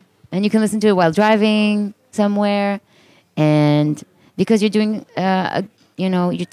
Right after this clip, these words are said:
taking your time to prepare this for, like,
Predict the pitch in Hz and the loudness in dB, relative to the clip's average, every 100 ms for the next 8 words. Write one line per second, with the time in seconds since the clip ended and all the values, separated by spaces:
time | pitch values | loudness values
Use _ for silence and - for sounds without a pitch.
0 | 208 208 202 196 185 175 180 175 165 - | 0 2 -2 0 2 4 2 0 -6 -12
1 | _ 165 180 175 175 180 175 - - _ | _ -4 -2 2 2 2 -2 -6 -14 _
2 | - _ _ - _ - 175 165 160 156 | -20 _ _ -20 _ -8 -4 0 2 0
3 | - | -2